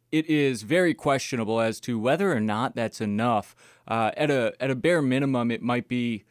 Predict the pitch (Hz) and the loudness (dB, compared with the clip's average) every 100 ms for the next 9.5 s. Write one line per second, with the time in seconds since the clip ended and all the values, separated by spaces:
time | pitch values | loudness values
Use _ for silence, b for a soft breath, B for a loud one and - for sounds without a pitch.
0 | b - - - 139 139 135 143 110 127 | b -20 -10 -4 0 0 0 -4 -4 -6
1 | - 135 135 117 120 117 135 127 131 123 | -4 0 0 0 -2 -2 0 0 2 2
2 | 135 127 113 113 143 135 135 135 127 143 | 0 -2 -4 -4 -4 -2 0 0 0 0
3 | 156 147 147 147 117 104 113 127 - 120 | 0 0 0 0 -2 -4 -4 -4 -2 -4
4 | 123 123 127 120 117 147 151 127 - 170 | -2 -2 -2 -4 -2 0 0 -2 -4 -2
5 | 170 123 131 127 127 - 123 123 120 120 | 0 -2 0 0 -2 -4 -4 -2 2 2
6 | 120 b b b _ 151 135 117 113 135 | 0 b b b _ -2 -2 -2 -2 -2
7 | 123 117 95 - - 165 190 127 165 175 | -2 -4 -4 -6 -6 -2 0 0 -2 -2
8 | 107 - - 120 170 - 180 147 87 110 | -2 -4 -4 -4 -4 -6 -4 -2 -2 -4
9 | 101 - 120 120 | -6 -4 -4 -4